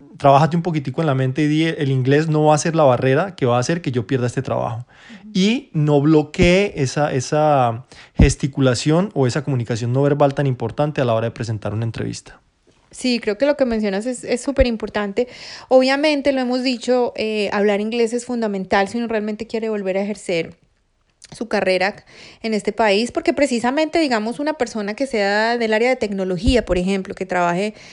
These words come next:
Speaker 2: en la parte de tecnología, pues es un trabajo que no necesariamente va a tener que ver mucho con personas, no necesariamente va a tener que estar hablando todo el tiempo con personas, con clientes, con proveedores,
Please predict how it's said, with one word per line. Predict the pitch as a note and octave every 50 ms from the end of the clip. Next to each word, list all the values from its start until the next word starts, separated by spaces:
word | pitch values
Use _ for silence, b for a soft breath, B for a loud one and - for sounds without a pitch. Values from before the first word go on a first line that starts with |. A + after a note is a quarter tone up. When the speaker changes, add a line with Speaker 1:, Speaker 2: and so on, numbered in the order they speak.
| B B B B -
Speaker 2:
en | G#3 G3
la | F#3+ F#3 F#3+
parte | G3+ F#3 F3+ - -
de | A3 A3
tecnología, | A3 G#3+ G3 F#3+ F#3 F3+ F3+ F3 G3 F#3+ F3+ F3+ G#3+ B B B B B B B B B _ _
pues | - D4+ D4 C#4 C4+ - - -
es | B3+ C4+
un | C#4 C4+
trabajo | D4 D4+ D4+ D4 D#4 D4+
que | D#4 C4+
no | A#3 G#3+
necesariamente | G#3 A3 B3+ C#4 B3+ A#3+ G#3+ G3 G3 G#3+ A#3 A#3 - B3
va | A#3+ A#3
a | -
tener | - A#3+ A#3+ A#3+ A#3 A#3 A#3 - _ _ _ _ _ _ _ _ -
que | B3+ B3
ver | A#3+ A#3+ A#3+ A#3+ A#3+ -
mucho | A#3 A#3+ B3 B3+ - - C4
con | B3+ A#3 G#3+
personas, | G3+ F#3 - B3+ B3+ A#3 G#3+ F3+ F3+
no | F3+ F3+
necesariamente | F#3 G3+ G#3 A#3+ A3 G#3 F#3+ F3+ F#3 G3+ G#3 G#3 A#3
va | A3 G#3+
a | G#3
tener | G#3 G#3+ G#3 G#3
que | G#3 G#3+
estar | - A#3 A3
hablando | G#3+ G#3 G#3+ G#3+ G3+ G3 G3
todo | - - A#3+ A#3+ A#3 A#3
el | A3 G#3+
tiempo | - A3 G3+ - G3+
con | - G3+ F3
personas, | F3+ E3+ - A3+ A#3 A3+ G#3 F#3 F3
con | - - F3 E3+
clientes, | E3+ - G#3+ A3+ A3 A3 A3 G#3 - F#3+ F3+
con | - G3+ F#3
proveedores, | - F#3+ F3+ F3+ F3+ G3+ A#3+ A#3+ G#3+ F#3+ F#3+ G#3+ -